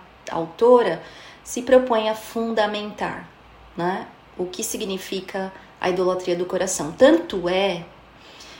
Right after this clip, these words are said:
que a gente vem aí de, no terceiro capítulo, e é o capítulo nove do livro, né, que se chama Dispondo-se a Obedecer, é, em que ela, ah, vai explicando,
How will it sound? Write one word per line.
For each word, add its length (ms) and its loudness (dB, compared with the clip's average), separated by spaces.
que 160 0
a 60 4
gente 260 -4
vem 320 -2
aí 360 -4
de, 340 -4
no 140 -2
terceiro 680 2
capítulo, 640 -6
e 100 0
é 40 4
o 60 0
capítulo 560 -6
nove 680 2
do 60 -8
livro, 440 -6
né, 220 -4
que 80 -14
se 140 -12
chama 460 -2
Dispondo-se 960 -2
a 100 -2
Obedecer, 800 0
é, 640 2
em 140 -8
que 260 -4
ela, 840 4
ah, 360 -8
vai 240 4
explicando, 1120 0